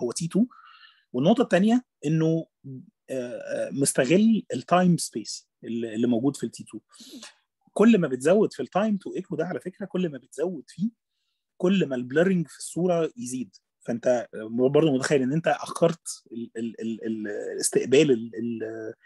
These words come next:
السيجنال اللي انت بعتها في الرنين لل-، لما تأ-، كل ما تاخرها شويه، كل ما بيحصل بلرنج في الصوره. فده بيخلي فيه artifacts كتير.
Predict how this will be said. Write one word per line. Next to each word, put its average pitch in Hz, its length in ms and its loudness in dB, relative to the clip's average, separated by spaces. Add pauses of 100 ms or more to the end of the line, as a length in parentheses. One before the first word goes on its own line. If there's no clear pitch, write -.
(240)
السيجنال 143 380 2
اللي 120 180 4
انت 165 120 2
بعتها 156 440 -2
في - 80 -8
الرنين 202 380 4
لل-، 123 360 0 (180)
لما - 220 -12
تأ-، - 220 -12
كل 190 160 4
ما 156 80 0
تاخرها - 280 0
شويه، 180 320 2
كل 170 220 2
ما 139 80 0
بيحصل 135 320 -2
بلرنج 127 380 2
في - 60 -20
الصوره. - 320 -12 (920)
فده 180 480 4 (180)
بيخلي 175 480 -6
فيه - 180 -6
artifacts - 480 -6
كتير. - 380 -20